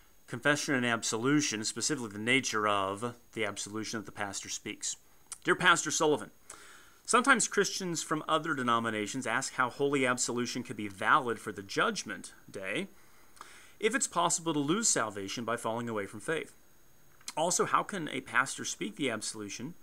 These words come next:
if he can't look into the heart of a person? How would you respond to such questions? Well, let's take the second question first, because I think if we understand the nature of the absolution,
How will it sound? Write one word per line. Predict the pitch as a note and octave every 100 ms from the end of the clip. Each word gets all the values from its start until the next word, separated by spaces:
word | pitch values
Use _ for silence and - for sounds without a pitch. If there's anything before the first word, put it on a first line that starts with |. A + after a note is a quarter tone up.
| - - -
if | - A#2
he | C3
can't | C3 B2+
look | B2+ A#2+ A#2+
into | A2 G#2+
the | A2+
heart | - D#3+ G#3
of | B2
a |
person? | - G#2+ - - - - - - - - - -
How | G#2
would | A#2 A2
you |
respond | A2 A#2 - G2 G2
to |
such | G#2+ - -
questions? | - B2 A#2+ - F#2+ - - - - - - - - - - - - - - - - - - - - -
Well, | F3+ G3 A3+ - - - -
let's | - G3 G#3 B3+ -
take | - A3+ -
the | F#3
second | - E3+ D#3+ D3
question | - C3 - -
first, | G2+ - - A2 - - - -
because | B2+ C#3+ C3 - -
I | C#3
think | - A3+ G3+
if | E3
we | D3+
understand | - G#3+ G#3 - D#3+ D3 C#3 C#3 C3 - - - -
the | B2+
nature | B2 C3+ D3+ D3 - G2+ F#2+ - - - - -
of | A#2+
the | A#2+ A2+
absolution, | A2 - G#2+ G#2 G2+ A2